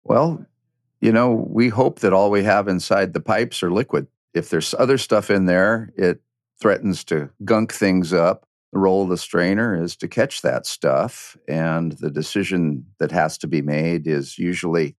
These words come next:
how fine of a mesh, in other words, how little are the holes.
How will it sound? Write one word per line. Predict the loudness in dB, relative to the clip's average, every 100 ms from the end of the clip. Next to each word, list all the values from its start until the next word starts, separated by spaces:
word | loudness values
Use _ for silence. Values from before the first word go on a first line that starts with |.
| _ -4
how | -4
fine | 0 0 2 0
of | 0
a | -2
mesh, | 0 0 0 0 -2
in | -2 -2
other | -2 0
words, | 0 0 0 -4 -10 -8 0
how | 0
little | 2 0 2
are | 0 0
the | 0
holes. | 2 2 0 -4 -10